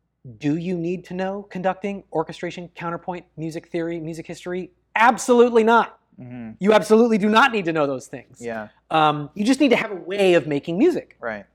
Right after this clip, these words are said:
Speaker 1: A way that's personal and works for you. If it's electronic, that's great. If it's world music, that's great. You, the, the, the industry was sort of opening up, or it was about to open up in a really big way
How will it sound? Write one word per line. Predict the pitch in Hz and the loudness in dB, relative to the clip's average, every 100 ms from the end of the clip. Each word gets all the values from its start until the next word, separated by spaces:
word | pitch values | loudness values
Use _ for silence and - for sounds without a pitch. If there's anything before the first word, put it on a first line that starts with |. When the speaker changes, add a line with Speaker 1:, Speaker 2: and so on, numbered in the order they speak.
| _ | _
Speaker 1:
A | 170 | 0
way | 165 156 | 2 2
that's | 160 | 0
personal | - 156 143 180 185 | -4 -8 -4 -4 -2
and | 175 | -2
works | 175 - | -6 -4
for | 220 | -2
you. | 240 | 0
If | - | -2
it's | 135 | -8
electronic, | 151 147 - 190 226 - | -6 -6 -4 -2 -2 -2
that's | 214 | -4
great. | - 247 143 _ _ _ | 0 0 0 _ _ _
If | 143 | -2
it's | 147 | -2
world | 147 214 196 | 2 2 4
music, | 202 - - | 0 -4 -2
that's | 196 - | -4 -2
great. | 208 165 - | -2 -2 -4
You, | 143 156 | -8 -10
the, | 139 143 156 _ - _ | -12 -14 -14 _ -20 _
the, | 185 156 147 | -12 -12 -8
the | 208 | -2
industry | 214 262 262 226 196 | 2 2 0 -2 -4
was | 165 | -4
sort | 185 - | -12 -18
of | - | -2
opening | 196 196 196 165 160 | -2 0 -4 -6 -4
up, | 175 135 - | -4 -6 -4
or | 180 | -2
it | |
was | 180 | -2
about | 160 175 208 - | 0 0 0 -6
to | 180 | -4
open | 165 160 151 | -2 -2 -6
up | 135 | -6
in | 147 | -6
a | |
really | 143 143 | -4 -6
big | 131 135 | -6 -8
way | 135 202 - | -4 -4 -6